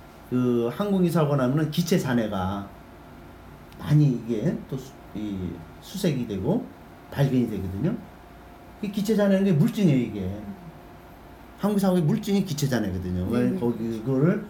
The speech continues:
Speaker 1: 조사해야지 사고의 원인이 뭔가 이게 규명되는데 기체 잔해가 하나도 안 나와요.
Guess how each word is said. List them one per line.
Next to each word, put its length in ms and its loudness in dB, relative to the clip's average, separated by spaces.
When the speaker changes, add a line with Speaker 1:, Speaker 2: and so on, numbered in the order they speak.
Speaker 1:
조사해야지 800 2
사고의 1080 4
원인이 360 8
뭔가 520 0
이게 120 -4
규명되는데 720 2
기체 260 2
잔해가 580 2
하나도 340 6
안 140 2
나와요. 360 -2